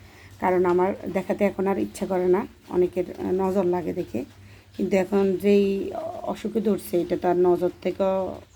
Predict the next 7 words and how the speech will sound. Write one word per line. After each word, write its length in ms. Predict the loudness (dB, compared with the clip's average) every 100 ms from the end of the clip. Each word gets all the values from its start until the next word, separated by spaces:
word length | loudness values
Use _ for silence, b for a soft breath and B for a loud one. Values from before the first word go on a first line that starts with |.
| -16 -10 -4
ভয়ঙ্কর 500 | 2 4 2 0 -4
জিনিস। 340 | -2 0 2 -2 -12 B B B -6
সবাই 340 | -2 2 2
দোয়া 220 | 4 2
করবেন 300 | 2 -2 0
আমার 220 | 0 0 0
জন্য। 220 | -2 -4